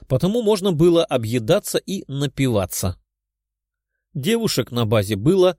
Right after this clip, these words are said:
мало, и их разобрали как горячие пирожки,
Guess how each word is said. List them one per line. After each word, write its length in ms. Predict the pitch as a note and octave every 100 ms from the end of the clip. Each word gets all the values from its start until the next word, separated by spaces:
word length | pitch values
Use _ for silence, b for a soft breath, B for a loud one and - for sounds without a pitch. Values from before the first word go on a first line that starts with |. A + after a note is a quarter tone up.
| _ -
мало, 560 | A2+ G#2 A2 G2 G#2 - _ B B B
и 120 | B2
их 580 | C#3 E3 F3+ G#3 - - _ -
разобрали 600 | G2+ D3+ G#3 A3 A#3+ A#3
как 240 | F3 F3
горячие 440 | B2 C3+ D3 - C3+
пирожки, 680 | - B2 A#2+ - - G3